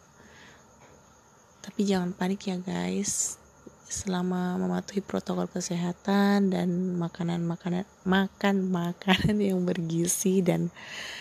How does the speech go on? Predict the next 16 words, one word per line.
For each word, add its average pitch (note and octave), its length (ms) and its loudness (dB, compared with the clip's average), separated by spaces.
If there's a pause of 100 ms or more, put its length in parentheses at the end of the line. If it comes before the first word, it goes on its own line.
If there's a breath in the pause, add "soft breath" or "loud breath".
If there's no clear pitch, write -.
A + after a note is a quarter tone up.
(480 loud breath)
ya E3+ 320 2
sehat, E3+ 640 -2 (320)
jaga E3+ 720 -2
kebugaran E3 560 -2
tubuh F3+ 480 -2
dan E3+ 160 -4
minum E3 240 -2
vitamin F3 480 -4
mungkin. G3 800 2 (1900 loud breath)
Insya F#3+ 320 -2
Allah G3 160 0
itu G#3 320 -2
sebagai, F3 880 -2 (1300 loud breath)
eh, E3+ 400 -2
usaha F3 400 -2
kita F#3 720 -6